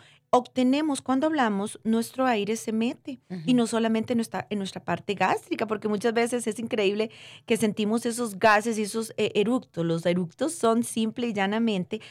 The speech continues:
Speaker 1: aquel gas que por estar hablando tanto, ¿verdad? Este, no controlamos y se nos mete a nivel de la, de la parte del estómago. Así sucede que se nos va a irritar la faringe, que es una de las primeras partes de la
Speaker 2: Ujú.
Speaker 1: garganta.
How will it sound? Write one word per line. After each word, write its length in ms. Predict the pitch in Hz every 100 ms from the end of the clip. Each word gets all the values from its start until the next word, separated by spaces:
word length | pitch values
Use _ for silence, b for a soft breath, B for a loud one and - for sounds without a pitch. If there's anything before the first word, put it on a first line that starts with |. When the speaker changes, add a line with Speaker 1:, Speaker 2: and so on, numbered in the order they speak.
| B
Speaker 1:
aquel 340 | - 208 208 196
gas 260 | 233 254
que 100 | -
por 140 | - 226
estar 200 | 214 233
hablando 380 | 262 269 302
tanto, 460 | 311 220 208 180 151
¿verdad? 400 | 151 151 185 320 B B B -
Este, 340 | 214 214 208
no 160 | 196 202
controlamos 720 | 254 247 294 262 240 277 349 -
y 100 | 269
se 120 | 247
nos 140 | 208 202
mete 240 | 185 180
a 40 | 220
nivel 280 | 202 175
de 100 | 175
la, 160 | 196 175
de 100 | 160
la 120 | 165 156
parte 200 | 160 -
del 100 | 165
estómago. 440 | - 156 156 -
Así 220 | - 202 202
sucede 580 | 277 269 226 202 294 - B B B B
que 100 | 226
se 140 | 220
nos 160 | 202 185
va 120 | 180
a 60 | 185
irritar 760 | 214 214 226 - - 262 285 247
la 180 | 196
faringe, 640 | 190 202 190 156 139 208 - b b
que 80 | -
es 140 | 247
una 160 | 339 339
de 60 | 269
las 160 | 202
primeras 480 | - 190 202 269 269
partes 420 | - 320 349 233
de 80 | 214
la 80 | 214
Speaker 2:
Ujú. 60 | 214
Speaker 1:
garganta. 600 | 226 269 311 339 285